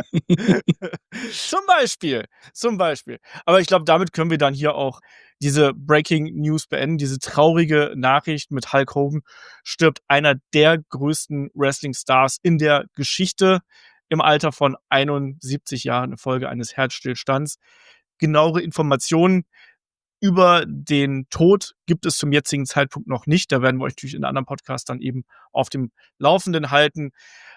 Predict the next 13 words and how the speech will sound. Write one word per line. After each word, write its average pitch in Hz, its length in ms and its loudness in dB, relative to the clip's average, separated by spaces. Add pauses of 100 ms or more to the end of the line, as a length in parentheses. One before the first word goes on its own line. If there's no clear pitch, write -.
Hulk 165 140 4
Hogan, 226 260 2
eine 180 300 -2 (140)
streitbare 226 640 2
Persönlichkeit, 202 680 -6
eine 165 140 -6
kontroverse 175 640 2
Persönlichkeit, 156 800 0
aber 139 200 2
eine 143 140 0
Persönlichkeit, 143 720 -2
die 139 80 -6
man 127 280 -4